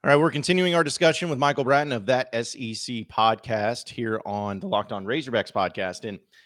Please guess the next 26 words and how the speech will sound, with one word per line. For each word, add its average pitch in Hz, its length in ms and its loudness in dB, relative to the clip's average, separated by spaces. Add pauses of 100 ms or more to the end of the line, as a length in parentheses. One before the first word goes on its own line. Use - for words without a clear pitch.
and 113 80 -8
Mike, 139 180 2
I 135 140 4
wanna 202 220 2
ask 143 300 0
you 123 220 -6
specifically, 120 600 -6
since 107 200 -12
we're 110 60 -10
talking 113 280 -2
Arkansas, 95 380 -4
about 95 220 0
K 107 160 0
J 92 160 -4
Jefferson. 73 680 -6
Uh, 98 260 -2
I 92 120 -4
know 127 180 -2
that 123 160 -4
you 123 80 -4
came 120 220 -2
out 107 100 -2
with 107 100 -6
your 95 100 -6
quarterback 113 400 4
rankings 104 600 -2